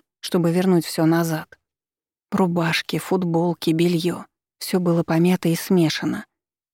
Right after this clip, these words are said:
Сдавшись, я просто аккуратно сложила вещи на свой вкус, решая, что просто покаюсь перед Хартом и свалю все на вторую ипостась. Даже удобно.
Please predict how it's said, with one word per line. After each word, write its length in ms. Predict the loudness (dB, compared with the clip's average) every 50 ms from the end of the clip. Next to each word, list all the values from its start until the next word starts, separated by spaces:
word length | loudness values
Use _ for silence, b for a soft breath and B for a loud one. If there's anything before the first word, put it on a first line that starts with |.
| _ _ _ _ _ _ _ _ -2
Сдавшись, 560 | 0 0 2 2 0 0 0 -2 -4 -2 0
я 100 | -2 -2
просто 360 | 0 -2 -2 -2 -2 -2 -4 -4
аккуратно 440 | -2 -2 0 0 0 0 0 0
сложила 440 | 0 0 -2 -2 0 0 0 0 2
вещи 360 | 2 2 0 0 -2 -2 -2
на 140 | 0 0 0
свой 240 | -2 -2 -2 -2 -2
вкус, 460 | -2 -6 -8 -8 -8 -8 -8 -12 -14 _ _ _ _ _ _ -4
решая, 400 | 0 0 0 0 0 0 0 0
что 220 | -2 -2 -4 -6
просто 340 | -4 -2 -4 -2 -2 -4 -6
покаюсь 500 | -4 -4 -6 -4 -2 0 0 0 -2 -4
перед 300 | -2 -4 -2 -2 -2 -4
Хартом 520 | -4 -6 -4 -6 -6 -6 -8 -10 -10 -10 _ _ _ _ _ _ _ _ -4
и 60 | -2
свалю 360 | -2 0 -2 0 2 2 0
все 200 | 0 0 0 2
на 100 | 2 2
вторую 420 | 0 0 -2 -2 2 2 2 2 2
ипостась. 640 | 0 -2 -6 -8 -8 -10 -10 -10 -10 -12 -16 -18 _ _ _ _ _ _ -2
Даже 240 | 0 0 0 2 0
удобно. 600 | 0 0 0 0 0 0 0 -2 -2 -4 -4 -8